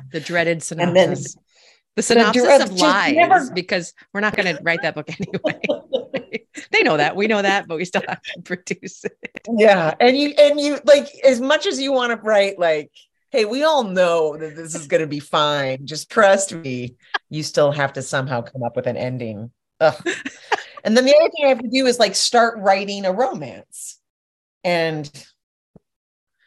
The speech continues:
Speaker 2: both of that, both of those things are awful. <laughs>
Speaker 1: I, I feel pain for you, for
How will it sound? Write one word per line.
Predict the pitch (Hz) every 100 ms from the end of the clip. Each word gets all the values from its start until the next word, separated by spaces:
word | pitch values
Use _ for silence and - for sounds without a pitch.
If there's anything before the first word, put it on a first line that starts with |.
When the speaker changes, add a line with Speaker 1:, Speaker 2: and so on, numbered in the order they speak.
| _ _ _ _ _
Speaker 2:
both | 156 185 190 190
of | 175 147
that, | 151 139 135 -
both | 160 139 165 170
of | 170 143
those | 139 135
things | 143 131 127 - _
are | 135 120 - -
awful. | 117 113 - -
<laughs> | - - - 330 - - - 403 _ _ 508 _ - 381 - - -
Speaker 1:
I, | 202 214 - -
I | 190 196 214 214 214
feel | 202 185 175
pain | 170 - 180 170 170 170 165 175
for | 170 160 151
you, | 139 127 120 -
for | 170 165 165 165